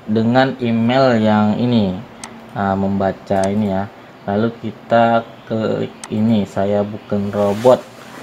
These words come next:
Dan kalau udah seperti ini, eh, verify in now ya. Kemudian kita lihat.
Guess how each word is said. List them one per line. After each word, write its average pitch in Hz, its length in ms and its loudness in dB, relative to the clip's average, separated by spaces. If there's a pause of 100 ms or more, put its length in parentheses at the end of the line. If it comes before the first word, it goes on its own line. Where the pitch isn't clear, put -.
(160)
Dan 156 400 2
kalau 113 400 2
udah 110 160 0
seperti 104 480 -2
ini, 143 240 0 (400)
eh, 104 240 0
verify 101 560 -2 (160)
in 98 400 -4 (160)
now 101 480 0 (160)
ya. 131 240 0 (640)
Kemudian 131 400 2
kita 110 240 0
lihat. 101 420 -2